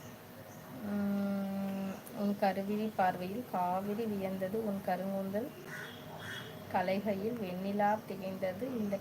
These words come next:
பெண்ணிலா முகத்தில். சூப்பர், சூப்பர், சூப்பர். பிரகாஷ் வேற லெவல்.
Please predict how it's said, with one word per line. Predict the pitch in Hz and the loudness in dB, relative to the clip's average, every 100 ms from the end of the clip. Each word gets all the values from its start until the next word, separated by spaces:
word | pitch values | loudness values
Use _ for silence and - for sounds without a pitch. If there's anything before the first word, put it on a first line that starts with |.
| - | -2
பெண்ணிலா | 180 180 190 196 196 | -4 -2 0 2 2
முகத்தில். | 190 180 180 180 196 - | 0 -4 -4 -6 -6 -6
சூப்பர், | 262 - - 240 220 - - | -6 -2 2 2 2 -4 -4
சூப்பர், | 247 254 - | -2 -2 0
சூப்பர். | 233 - 220 - - - - - - - - - | 0 4 4 2 -6 -6 -6 -4 -4 -4 2 4
பிரகாஷ் | 214 277 277 - | 8 10 10 10
வேற | 208 196 247 | 12 12 12
லெவல். | 247 233 247 | 12 10 10